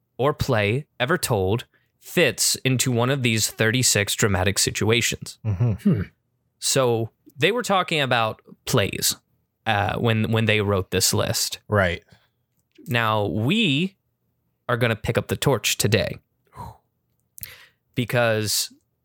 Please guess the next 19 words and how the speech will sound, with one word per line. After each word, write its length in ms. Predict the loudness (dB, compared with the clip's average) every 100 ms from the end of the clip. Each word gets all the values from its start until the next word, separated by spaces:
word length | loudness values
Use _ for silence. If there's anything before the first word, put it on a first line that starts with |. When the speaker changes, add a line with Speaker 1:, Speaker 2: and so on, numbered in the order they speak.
| _
Speaker 1:
times 400 | -6 0 0 0
are 60 | -2
changing, 640 | 0 0 0 0 0 0 -4 _ _ -6
and 120 | -4 -2
I 120 | -2
wanna 200 | 0 0
see 280 | -2 0 0 0
if 280 | 0 -2 -2
we 160 | -2
can 180 | 0 0
go 140 | 0
through 260 | 0 0 0
these 200 | 0 0
thirty-six 540 | 0 0 0 0 0
situations 840 | 0 0 0 0 0 -2 -4 -4 -6 _ -20 -20 _ -2
and 180 | 0
attempt 840 | 0 -2 -4 0 0 0 -4 -8 -10 _ _ _ _ -2
to 260 | 0 0 0
add 440 | 0 0 -2 -6